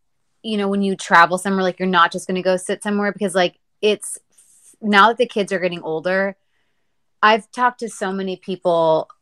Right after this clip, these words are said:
that, um, you know, have traveled with their parents,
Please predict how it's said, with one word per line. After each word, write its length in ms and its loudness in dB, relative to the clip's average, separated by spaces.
that, 580 6
um, 540 -6
you 180 -8
know, 360 -6
have 420 0
traveled 540 -2
with 140 -10
their 120 -10
parents, 680 -12